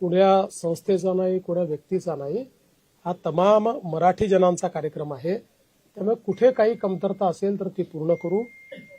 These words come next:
उद्याचा जो कार्यक्रम होतोय त्याही कार्यक्रमाला आपण पूर्ण मदत केलेली आहे. त्याचं आयोजकच सरकार असतं. उद्याचा जो कार्यक्रम आहे त्याचं आयोजकच सरकार असतं.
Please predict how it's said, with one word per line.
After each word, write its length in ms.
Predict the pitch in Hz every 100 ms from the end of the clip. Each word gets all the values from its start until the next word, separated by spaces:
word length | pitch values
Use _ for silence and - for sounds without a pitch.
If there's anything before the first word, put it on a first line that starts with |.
| -
उद्याचा 440 | 170 165 202 220 226
जो 160 | 226
कार्यक्रम 420 | 226 202 190 214 185
होतोय 380 | 170 196 190 233 - _
त्याही 220 | 180 190
कार्यक्रमाला 540 | 247 214 196 208 190 190
आपण 220 | 185 196
पूर्ण 220 | 190 185
मदत 260 | 185 175 180 -
केलेली 300 | 165 165 165
आहे. 100 | - _ _ _ _ _
त्याचं 180 | 196 226
आयोजकच 520 | 202 226 269 277 -
सरकार 320 | 220 185 180
असतं. 240 | 143 - 160
उद्याचा 320 | 160 139 185
जो 100 | 185
कार्यक्रम 460 | 175 160 175 175 165
आहे 120 | 196
त्याचं 200 | 202 202
आयोजकच 520 | 165 175 214 247 -
सरकार 320 | 185 160 156
असतं. 280 | 143 -